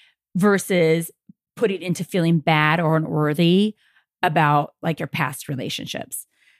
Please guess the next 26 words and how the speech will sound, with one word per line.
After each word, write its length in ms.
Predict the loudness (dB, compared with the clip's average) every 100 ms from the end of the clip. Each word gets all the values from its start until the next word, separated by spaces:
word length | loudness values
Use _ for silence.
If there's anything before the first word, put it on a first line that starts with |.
| _ _ _ _
Listen 540 | -2 0 0 0 0 0
to 100 | -2
how 240 | 0 0
we 100 | 2
talk 320 | 0 -2 -4 0
to 80 |
ourselves, 640 | 0 0 0 2 2 -2 -8 -12
and 300 | -6 -2 0
learning 320 | 2 2 2
to 100 | 0
talk 360 | -2 -2 -2 -2
to 100 | 0
ourselves 560 | 0 -2 -2 -2 -2
in 100 | -2
a 40 | 0
way 260 | 2 0
that 140 | 0 2
moves 260 | 2 0
us 180 | -4 -8
towards 520 | -12 -2 2 2 0 -2
our 120 | -2 0
goal 260 | 2 2
of 80 | 2
meeting 280 | 2 2 0
our 100 | 0
person. 520 | 0 0 2 2